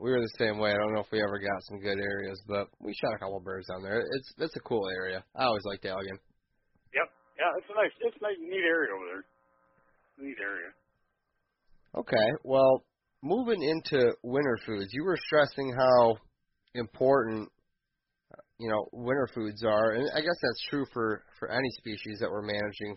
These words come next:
Speaker 1: this habitat for. Um, how do, how do you know that it's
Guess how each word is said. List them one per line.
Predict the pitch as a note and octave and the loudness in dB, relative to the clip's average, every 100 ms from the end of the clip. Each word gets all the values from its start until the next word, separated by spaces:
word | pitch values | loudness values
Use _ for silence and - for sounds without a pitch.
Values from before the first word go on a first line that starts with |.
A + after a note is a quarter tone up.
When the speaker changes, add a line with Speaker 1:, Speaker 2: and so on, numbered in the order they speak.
| - _ | -14 _
Speaker 1:
this | G#2 - | -12 -2
habitat | A2+ A2 A#2 F#2+ - | -2 -2 -4 -6 -4
for. | G#2+ G2+ A2 _ _ _ _ | -4 -2 -4 _ _ _ _
Um, | A2 G#2 G2 G2 - _ _ _ _ _ _ _ _ _ _ _ _ _ | 0 0 0 -6 -16 _ _ _ _ _ _ _ _ _ _ _ _ _
how | - C#3 F#3 | 0 2 2
do, | F3 - | 0 -6
how | - D#3+ | 0 0
do | F#3+ | 0
you | E3+ | -4
know | A#2+ B2 C#3+ A#2+ | 2 4 4 4
that | A2+ | 2
it's | A2 G#2 - - | 2 -2 -10 -18